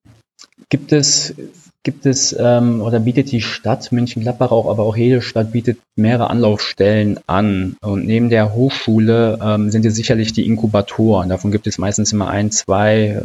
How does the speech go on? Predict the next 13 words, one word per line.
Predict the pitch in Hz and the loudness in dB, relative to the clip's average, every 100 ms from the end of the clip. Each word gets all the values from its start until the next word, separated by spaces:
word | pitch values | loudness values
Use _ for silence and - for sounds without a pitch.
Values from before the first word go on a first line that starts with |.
| 104 | -6
wenn | 104 | -6
nicht | 104 | -4
sogar | - 104 | -2 0
mehrere | 98 101 110 107 | 2 4 4 2
in | 107 | 2
der | 104 104 | 0 -2
Stadt. | - 107 - | -2 -6 -4
Hier | 110 | 0
in | 110 | 2
München-Gladbach | 113 113 101 107 - 107 | 2 0 0 0 0 -2
ist | - - | -2 -4
es, | 107 - - | -2 -2 -2
ähm, | 101 101 101 | -4 -2 -4